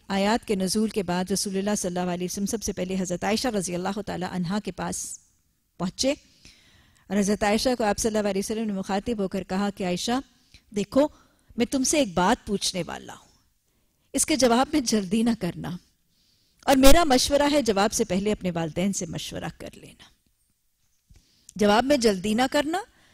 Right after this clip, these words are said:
और जवाब देने से पहले अपने वालिदैन से मशवरा कर लेना। और फिर आपने ये आयत सुनाई। तो हज़रत आयशा ने, हज़रत आयशा खुद फरमाती हैं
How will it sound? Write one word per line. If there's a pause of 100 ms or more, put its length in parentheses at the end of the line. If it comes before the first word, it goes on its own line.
(380)
और
जवाब
देने
से
पहले
अपने
वालिदैन
से
मशवरा
कर
लेना। (760)
और
फिर
आपने
ये
आयत
सुनाई। (3000)
तो
हज़रत
आयशा
ने, (880)
हज़रत
आयशा
खुद
फरमाती
हैं